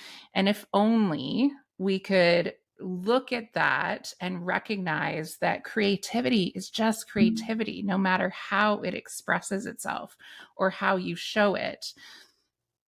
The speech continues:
Speaker 1: Imagine the opportunity that could open up for, for everyone to be able to participate in ways where they actually see themselves.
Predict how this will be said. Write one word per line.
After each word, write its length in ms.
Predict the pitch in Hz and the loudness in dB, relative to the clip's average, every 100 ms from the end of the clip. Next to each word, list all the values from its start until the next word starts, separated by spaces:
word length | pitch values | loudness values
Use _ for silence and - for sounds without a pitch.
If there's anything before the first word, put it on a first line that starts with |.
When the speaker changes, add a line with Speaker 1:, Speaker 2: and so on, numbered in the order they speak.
| _ _ | _ _
Speaker 1:
Imagine 600 | 214 214 208 220 220 254 | 0 2 4 2 2 4
the 160 | 269 - | 4 4
opportunity 680 | 180 180 175 185 175 160 160 | -2 -4 -6 -4 -4 -4 -2
that 200 | 156 - | -2 -2
could 180 | 185 - | -8 -8
open 280 | 165 190 160 | -8 -6 -4
up 180 | 147 | -4
for, 680 | - - 170 165 156 156 160 - _ _ - - _ _ 196 | -8 -4 0 4 6 4 2 -6 _ _ -20 -20 _ _ -10
for 280 | - 185 - | 0 2 2
everyone 720 | 170 180 175 160 92 78 185 | -2 0 -2 -2 -2 0 -2
to 120 | - | -2
be 200 | 190 - - | -2 -2 0
able 340 | 180 185 190 | 2 4 2
to 180 | 185 - | 0 -6
participate 1000 | 180 - 175 - 240 240 - 202 185 - - - - - | -10 -8 -4 -2 -2 -4 -2 0 2 -2 -8 -20 -12 -2
in 240 | 185 175 | 0 2
ways 540 | 170 165 165 165 175 | 0 0 -2 -6 -6
where 160 | 190 175 | -2 -2
they 240 | 170 - - | -2 -4 -2
actually 480 | 170 - - 175 | -4 -4 -6 -6
see 320 | 170 - 180 170 | -6 -8 -6 -4
themselves. 1080 | - - - - - - - - - - | -4 -4 -4 -2 -2 -2 -6 -8 -6 -6